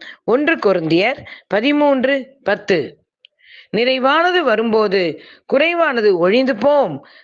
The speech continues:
ஹல்லேலூயா. கிறிஸ்துக்குள் பிரியமானவர்களே, எவ்வளவு பெரிய ஆசீர்வாதம் பாருங்கள். இன்று நம்மிலே காணப்படுகின்ற எல்லா குறைவுகளையும் கர்த்தர் நிறைவாக்க வல்லவராய் இருக்கின்றார். அன்று கானாவூர் திருமணத்திலே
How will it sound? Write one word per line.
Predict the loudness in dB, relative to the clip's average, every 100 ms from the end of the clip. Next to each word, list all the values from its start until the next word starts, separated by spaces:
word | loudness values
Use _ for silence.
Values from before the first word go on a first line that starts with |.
| -6
ஹல்லேலூயா. | -2 0 0 -2 -2 -4 -8 -20 -20 _
கிறிஸ்துக்குள் | -2 0 0 -2 -2 -2
பிரியமானவர்களே, | -2 -2 -2 0 0 0 0 0 -4 -12 -12
எவ்வளவு | -4 0 2 0
பெரிய | 0 -2
ஆசீர்வாதம் | -2 -2 0 2 0 -2
பாருங்கள். | -4 -2 -2 -2 -2 -8 -16 -16 -4
இன்று | 0 2 0
நம்மிலே | 0 -2 -2 -2 -4
காணப்படுகின்ற | -4 -4 -2 -2 -2 -2 -2 0 0 -2 -6 -20 -16 -4
எல்லா | -2 0 0 -2
குறைவுகளையும் | -2 -2 0 0 0 0 0 -2 -2 -6 -16 -10
கர்த்தர் | -6 -4 -2 -2 0
நிறைவாக்க | 0 0 0 -2 -2 -4 -4 -8 -14 -4
வல்லவராய் | 0 0 2 0 0
இருக்கின்றார். | -2 -6 -4 -2 0 -2 -4 -10 -20 -18 -6
அன்று | -4 0 0 -2 -4 -14 -10
கானாவூர் | -2 0 0 0 0 0
திருமணத்திலே | 0 0 0 0 -2 -2 0